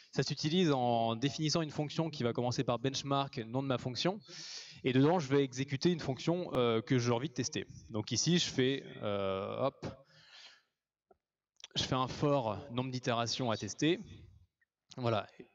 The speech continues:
Donc c'est juste une fonction benchmark qui, qui appelle un build L O. et à faire un build hello trois fois. C'est juste pour l'exemple. Voilà.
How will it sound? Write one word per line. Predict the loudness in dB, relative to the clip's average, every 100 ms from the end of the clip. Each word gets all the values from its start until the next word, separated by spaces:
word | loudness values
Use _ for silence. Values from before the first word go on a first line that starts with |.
| -20 -20 -4
Donc | 0 2
c'est | 2
juste | 2 0
une |
fonction | -2 -2 0
benchmark | 0 0 0 0 0
qui, | 0 0
qui | 0 -2
appelle | 0 0 -2
un | 0
build | 0 4
L | 4
O. | 4 2 -6 _ _ -4
et | 2 4
à | 4
faire | 0
un | 0
build | 0 2
hello | 4 4
trois | 2 -2
fois. | -4 -4
C'est | -4
juste | -4
pour | 0
l'exemple. | 0 0 -2 -2 -8 -8 -14 -14 -16 -20 -20 _ -20 -20 _ _ _ _ _ _ _ _ _ _ _ _ _ _ -4
Voilà. | -2 -2